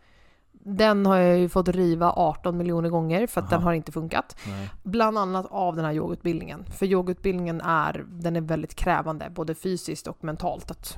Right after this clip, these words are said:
Speaker 1: l-, göra de här grejerna.
Speaker 2: Mm.
Speaker 1: Så tiden har inte funnits till och då har jag fått prioritera. Eh, och då har jag inte prioriterat riktigt min egen träning för,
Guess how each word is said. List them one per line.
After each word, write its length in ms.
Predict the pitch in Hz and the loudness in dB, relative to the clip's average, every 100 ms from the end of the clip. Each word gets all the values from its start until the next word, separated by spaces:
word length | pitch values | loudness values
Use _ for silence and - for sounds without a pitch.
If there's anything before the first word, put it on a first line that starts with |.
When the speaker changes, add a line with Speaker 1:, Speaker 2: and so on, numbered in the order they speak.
| - | -8
Speaker 1:
l-, 120 | 165 - | -8 -4
göra 240 | 175 156 | 2 2
de 100 | 160 | 2
här 80 | 156 | -2
grejerna. 260 | 147 - 160 - | -8 -10 -12 -8
Speaker 2:
Mm. 180 | 107 123 | -6 -2
Speaker 1:
Så 100 | 202 | -2
tiden 320 | - 277 262 | 2 2 4
har 40 | |
inte 140 | 220 - | 2 -2
funnits 240 | 175 170 | -8 -4
till 200 | - 330 - | 0 0 -2
och 100 | 208 | -2
då 60 | 220 | 0
har 40 | |
jag 100 | 208 | 0
fått 280 | 190 - - | -4 -10 -6
prioritera. 460 | 196 175 175 185 - - 247 | -4 -4 -4 -4 -6 -10 -12
Eh, 220 | 220 208 202 | -10 -8 -8
och 120 | 190 | -6
då 60 | 202 | -4
har 60 | |
jag 60 | 196 | -4
inte 180 | 175 - | -6 -6
prioriterat 480 | 202 185 185 - 196 | -8 -6 -8 -8 -8
riktigt 200 | 190 180 | -6 -4
min 140 | 180 | -4
egen 200 | 180 170 | -4 -4
träning 320 | 180 175 180 | -4 -4 -6
för, 180 | 165 185 | -6 -8